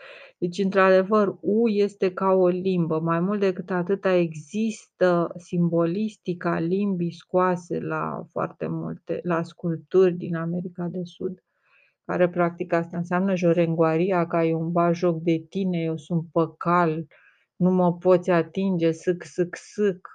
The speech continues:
uh, n-ai ce să-mi faci, uh,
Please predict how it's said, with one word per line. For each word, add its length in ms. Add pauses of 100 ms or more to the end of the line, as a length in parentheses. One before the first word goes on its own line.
uh, 880 (260)
n-ai 460
ce 180
să-mi 480
faci, 1040
uh, 340